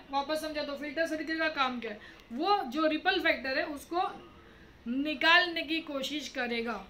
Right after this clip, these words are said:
जो भी part डीसी के अंदर है एसी का, वो निकालने की कोशिश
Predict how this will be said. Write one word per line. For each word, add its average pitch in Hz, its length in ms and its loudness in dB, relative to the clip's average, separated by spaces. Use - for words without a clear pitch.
जो 247 260 -4
भी 330 160 0
part 294 360 4
डीसी 285 380 0
के 330 120 0
अंदर 311 340 4
है 285 160 8
एसी 339 340 4
का, 320 240 8
वो 294 680 2
निकालने 320 600 2
की 302 140 0
कोशिश 294 360 -4